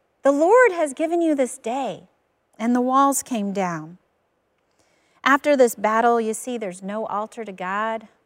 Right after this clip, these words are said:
There's no worship. And last week we saw that Deborah had a song of praise. There's no song of praise. You know, this entire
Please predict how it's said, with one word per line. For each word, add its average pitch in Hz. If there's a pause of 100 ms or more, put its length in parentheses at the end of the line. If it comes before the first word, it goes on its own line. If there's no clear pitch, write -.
(580)
There's 226
no 220
worship. 240 (640)
And 190
last 214
week 320
we 247
saw 226
that 190
Deborah 240
had 240
a 180
song 240
of 185
praise. 285
There's 226
no 214
song 254 (100)
of 170
praise. 269 (1500)
You 262
know, 285
this 269
entire 269